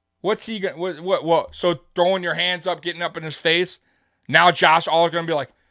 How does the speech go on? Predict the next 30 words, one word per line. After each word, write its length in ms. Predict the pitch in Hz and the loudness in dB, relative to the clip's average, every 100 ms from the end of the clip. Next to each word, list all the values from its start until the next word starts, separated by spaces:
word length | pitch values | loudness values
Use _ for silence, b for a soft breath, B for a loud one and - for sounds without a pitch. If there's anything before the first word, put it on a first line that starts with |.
| _ _ _ _ - | _ _ _ _ -6
like, 180 | 147 156 | -4 2
all 140 | 185 | 2
of 60 | 202 | 4
a 40 | |
sudden, 340 | 202 180 151 | 2 0 -4
you're, 120 | 139 147 | -6 -4
like, 160 | 147 - _ _ | -4 -6 _ _
brung 300 | 127 180 190 | -6 0 0
in, 100 | 180 | 2
like, 240 | 175 156 _ _ | 0 -2 _ _
this 300 | - 151 - - _ _ | -10 -8 -8 -14 _ _
certain, 480 | - - 214 175 | -10 2 2 2
like, 180 | 156 135 _ _ | -6 -8 _ _
Whoa, 500 | 160 302 320 196 123 _ _ _ _ - | 8 10 10 6 -2 _ _ _ _ -16
you're 240 | 160 285 | -6 2
right, 280 | 311 330 240 | 6 6 4
Stefon. 680 | - - 202 - 151 123 95 _ _ _ _ _ _ _ _ _ _ _ _ | -6 -4 -4 -4 -8 -10 -14 _ _ _ _ _ _ _ _ _ _ _ _
And 120 | 120 147 | -12 -6
then 300 | 180 175 165 | -4 -2 -2
Josh 280 | 190 180 | 0 0
comes 200 | - 196 | -2 -6
back 220 | 156 202 - | 0 0 4
out 120 | 202 | 2
in 60 | |
the 60 | 190 | 2
next 160 | 208 - | -4 0
play. 160 | 240 | 0
And 80 | 226 | 0
he's 100 | 233 | -2
just 160 | 226 | -12